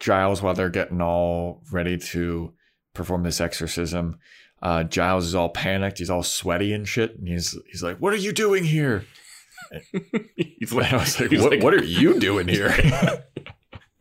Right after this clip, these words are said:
Speaker 2: "I just masturbate in school to pictures of Jenny Calendar all the time. What? Do, get out of here!" Like,
Speaker 1: Yeah.
Speaker 2: like, someone was just shot in the school.
Speaker 1: Yeah.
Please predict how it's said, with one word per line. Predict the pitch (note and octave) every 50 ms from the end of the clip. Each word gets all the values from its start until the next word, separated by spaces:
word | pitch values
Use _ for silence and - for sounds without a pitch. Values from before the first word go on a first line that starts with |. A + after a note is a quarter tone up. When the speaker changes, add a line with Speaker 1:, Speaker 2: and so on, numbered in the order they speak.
| - - F3 - - - -
Speaker 2:
"I | - - - - -
just | C#3+ - E3+ D3 A#2+
masturbate | F#2+ D#2 D#2+ F#2+ - - G#2 A2+ G2+
in | D#2+ G2+ G#2
school | G2 - - A#2+ A#2+ A#2+ F#2+
to | E2 F2+
pictures | - - F#2 F2 - F#2+ F#2 G2+
of | F#2
Jenny | - F#2+ G2 F#2+
Calendar | - G#2+ G2+ A2 A2 F#2 D#2 C#2+
all | C#2 C2+ C2+
the | C#2+ C#2+
time. | D2+ D2 C#2+ D2 D#2+
What? | F#2 F#2+
Do, | - - - - - - _ -
get | - A2+ B2+
out | C3+ C3+
of | A#2 G2
here!" | F#2+ D#2 D#2 E2+ D#2+ - - - _ _ _ _ _ -
Like, | C#3 C#3+ - -
Speaker 1:
Yeah. | - F2 F2 E2 - C#3 - -
Speaker 2:
like, | A#3 A#3
someone | A#3 - D4+ D4+ E4+ D#4+
was | D#4 C4 G#3
just | F#3 C#3+ D3 E3 D#3+ D#3+ -
shot | - - C#3 A2 G2 F2+ - F#2
in | F2+ F2 F2+
the | F2
school. | - - - F#2 D#2 - - - - _ _ _ _ _ _ _ _ _
Speaker 1:
Yeah. | - G2+ G2+ E2+ C#2 A1+ -